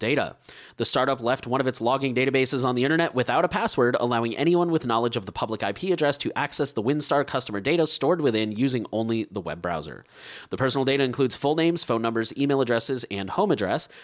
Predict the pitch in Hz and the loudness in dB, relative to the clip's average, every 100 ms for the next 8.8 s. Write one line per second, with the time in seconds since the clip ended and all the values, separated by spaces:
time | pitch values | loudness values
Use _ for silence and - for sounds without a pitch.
0 | - 107 120 127 123 - 123 - - 123 | -10 -4 0 2 2 2 0 -2 -4 -4
1 | 131 120 - 120 127 123 113 - 117 151 | -2 -2 -2 0 0 0 -2 0 0 2
2 | 190 180 123 107 65 131 - 131 123 120 | 2 2 0 0 0 -2 0 -2 0 0
3 | 117 107 110 98 92 98 143 180 - - | -2 -2 -4 -2 -4 -2 0 0 -4 -10
4 | - 98 147 214 180 151 131 123 101 104 | -14 -4 0 2 4 4 4 2 0 -4
5 | 107 139 160 120 120 113 135 135 127 127 | -2 0 2 2 2 2 0 0 0 0
6 | 131 120 127 127 127 117 110 98 98 90 | -2 0 2 2 2 0 -2 -4 -4 -4
7 | 85 151 170 - 123 98 101 117 - 139 | 0 0 0 0 -2 0 -2 -2 -2 -4
8 | 123 110 107 - 92 - 143 | -4 -4 -4 -2 -2 -4 -6